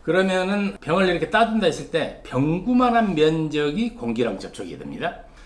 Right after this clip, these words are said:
그러니까 동전 크기의, 백 원짜리 동전 크기의 면적만 공기가 접촉이 되는데,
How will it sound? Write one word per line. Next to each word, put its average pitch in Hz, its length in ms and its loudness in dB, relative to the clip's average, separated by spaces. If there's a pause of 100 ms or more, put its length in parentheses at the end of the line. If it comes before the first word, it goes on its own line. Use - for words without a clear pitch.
(360)
그러니까 147 560 0
동전 202 500 2
크기의, 175 640 -2
백 139 140 0
원짜리 160 260 4
동전 139 400 2
크기의 151 340 -4
면적만 139 640 -2
공기가 120 300 -2
접촉이 113 360 -10
되는데, 95 540 -6